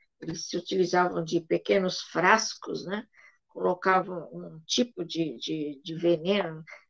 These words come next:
cicuta, tinha, tinha umas coisas, né? É, da época, né? Um veneno, né?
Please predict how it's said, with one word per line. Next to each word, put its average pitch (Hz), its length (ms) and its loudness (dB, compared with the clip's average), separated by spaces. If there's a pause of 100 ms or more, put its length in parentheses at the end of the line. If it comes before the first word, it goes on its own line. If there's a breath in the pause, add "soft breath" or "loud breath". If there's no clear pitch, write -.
cicuta, 214 1040 8
tinha, 277 300 4
tinha 359 160 2
umas 254 280 2
coisas, 185 540 8
né? 226 260 4 (480 loud breath)
É, 185 420 8
da 180 180 4
época, 185 680 6
né? 226 300 2 (200)
Um 208 200 -8
veneno, 202 760 8
né? 220 240 -2